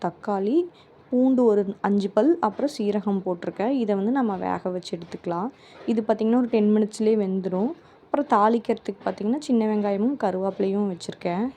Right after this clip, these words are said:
பார்த்தீங்கன்னா, ஒரு டென் மினிட்ஸ்லேயே வந்து ஒரு எயிட்டி பர்சன்டேஜ் வெந்து வந்துடும், பார்த்தீங்கன்னா தெரியும்.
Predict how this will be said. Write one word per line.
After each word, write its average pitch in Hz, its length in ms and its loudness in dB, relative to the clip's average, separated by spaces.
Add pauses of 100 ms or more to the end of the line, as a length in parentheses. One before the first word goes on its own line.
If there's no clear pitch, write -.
(400)
பார்த்தீங்கன்னா, 208 380 0
ஒரு 247 140 2
டென் 208 240 2
மினிட்ஸ்லேயே 208 460 2
வந்து 214 280 -2
ஒரு 220 140 2
எயிட்டி 202 400 0
பர்சன்டேஜ் 214 580 -2
வெந்து 185 380 -2
வந்துடும், 175 340 -4
பார்த்தீங்கன்னா 180 460 -6
தெரியும். 170 640 -6